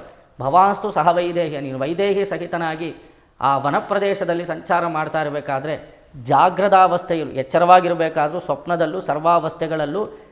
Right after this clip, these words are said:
ನಿನ್ನ ಕೈಂಕರ್ಯದಲ್ಲಿ ತೊಡಗುವುದೇ ನನ್ನ ಸ್ವರೂಪ ಎಂದು ನಾನು ಭಾವಿಸಿದ್ದೇನೆ.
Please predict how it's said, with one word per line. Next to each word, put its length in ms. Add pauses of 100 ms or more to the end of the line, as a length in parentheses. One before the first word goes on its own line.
(140)
ನಿನ್ನ 260
ಕೈಂಕರ್ಯದಲ್ಲಿ 1000
ತೊಡಗುವುದೇ 1040
ನನ್ನ 300
ಸ್ವರೂಪ 680 (540)
ಎಂದು 220
ನಾನು 240
ಭಾವಿಸಿದ್ದೇನೆ. 920